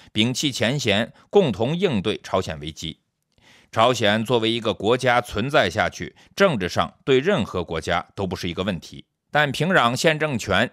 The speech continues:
继续存在下去，就可能是一个问题了。新苏黎世报评论员文章也同样认为，金正恩再次进行核爆试验，主要目的并不是要发动一场自杀式的核袭击，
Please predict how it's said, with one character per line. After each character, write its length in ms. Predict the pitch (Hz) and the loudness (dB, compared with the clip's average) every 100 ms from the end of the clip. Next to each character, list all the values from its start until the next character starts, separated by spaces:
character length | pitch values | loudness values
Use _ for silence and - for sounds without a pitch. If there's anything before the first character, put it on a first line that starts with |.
| - | -6
继 140 | 131 | -6
续 160 | 110 95 | -2 -2
存 240 | - 104 | -2 -4
在 180 | 131 107 | 0 0
下 220 | 104 85 | 0 -2
去， 240 | 80 82 - _ - | -2 -10 -12 _ -2
就 140 | 110 | -2
可 280 | 90 95 82 | 0 -4 -2
能 300 | 80 90 - | -2 -4 -4
是 200 | - 104 | -8 -6
一 60 | 82 | -4
个 120 | 82 | -4
问 140 | 92 80 | -4 -6
题 160 | - | -14
了。 160 | - - _ _ _ _ _ _ | -16 -18 _ _ _ _ _ _
新 280 | - 143 147 | -2 -2 -2
苏 180 | 143 147 | -2 0
黎 120 | 139 | 0
世 140 | 131 | -2
报 220 | 139 127 120 | 2 4 4
评 200 | 127 123 | 0 -2
论 160 | 120 | 0
员 180 | 107 113 | 2 0
文 180 | 104 107 | 0 0
章 260 | 113 110 104 | 0 0 0
也 140 | 101 | -2
同 180 | 110 117 | -2 -2
样 160 | 110 | 0
认 160 | 92 87 | 0 -2
为， 300 | 82 82 - _ - _ | -4 -6 -8 _ -20 _
金 200 | - 175 | 0 2
正 220 | 170 139 | 2 2
恩 220 | 113 156 - - | 2 0 -2 0
再 240 | 175 135 | 2 2
次 260 | 107 131 107 | 0 -4 -2
进 220 | 127 104 | -2 -2
行 180 | 110 113 | -4 -2
核 140 | 123 | 0
爆 180 | 143 110 | 2 2
试 200 | - 147 | 0 -2
验， 200 | 160 - _ - _ | -2 -4 _ -20 _
主 140 | 123 | 4
要 180 | 165 185 | 6 6
目 240 | 220 202 | 2 0
的 280 | 170 98 - - | -2 -6 -10 -6
并 240 | 196 139 | -4 -4
不 80 | 98 | -4
是 100 | 113 | 0
要 140 | 95 | 0
发 240 | 82 110 107 | 2 2 2
动 200 | 101 95 | -2 -4
一 100 | 92 | -6
场 360 | - 78 78 - | -8 -8 -10 -12
自 240 | - 107 | -6 -4
杀 260 | - 117 123 | 0 0 0
式 280 | - 107 80 | -2 -6 -6
的 100 | 76 | -10
核 220 | - 110 | -6 -6
袭 180 | - 120 | -6 -10
击， 280 | 131 139 | -10 -10